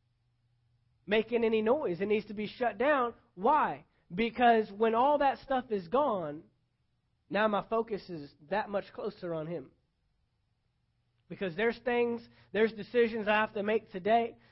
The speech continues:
There's, uh, things that he's calling me to do personally today that is gonna require me to hear him very well.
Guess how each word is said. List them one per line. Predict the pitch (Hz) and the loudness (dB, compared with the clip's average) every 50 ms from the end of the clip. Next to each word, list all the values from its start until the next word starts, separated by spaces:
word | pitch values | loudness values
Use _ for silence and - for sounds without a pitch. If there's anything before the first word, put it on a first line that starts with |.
| _ _ | _ _
There's, | - 202 226 226 220 214 - - _ _ _ - | 0 2 2 2 0 -2 -6 -18 _ _ _ 0
uh, | 202 175 160 - - | 0 2 0 0 0
things | - 220 226 226 202 | 0 0 0 0 0
that | 214 190 175 | -4 -4 -4
he's | 185 233 214 - - | -4 -6 -6 -8 -10
calling | - - 240 247 233 190 190 | -8 -4 -4 -2 -2 0 0
me | 196 220 233 | 0 0 0
to | 220 214 | 0 -4
do | 180 202 233 233 220 | -4 -4 -6 -6 -6
personally | 226 - 240 247 233 - 233 233 226 220 | -6 -4 -4 -4 -4 -4 -4 0 0 0
today | 208 185 170 208 220 233 240 233 - - - _ _ - | 0 -2 0 2 2 2 2 0 -6 -12 -20 _ _ -2
that | 190 196 196 180 - | 0 0 0 0 0
is | 208 202 180 | -2 -2 -2
gonna | 165 220 220 214 202 | 0 0 0 0 0
require | 202 202 196 - - 262 269 262 233 220 196 | -2 -4 -4 -4 -2 0 2 2 2 2 0
me | 190 175 175 170 - _ _ - - | -2 -2 -4 -6 -8 _ _ -12 -10
to | 208 | -8
hear | 185 160 220 226 214 | -6 -2 0 0 0
him | 196 190 190 175 175 175 - _ _ _ _ _ _ 143 147 151 | 0 -2 -4 -4 -6 -8 -12 _ _ _ _ _ _ -10 -4 -2
very | 214 226 226 220 220 208 | 0 2 2 4 4 4
well. | 208 202 190 175 156 143 135 | 4 4 2 2 0 -2 -6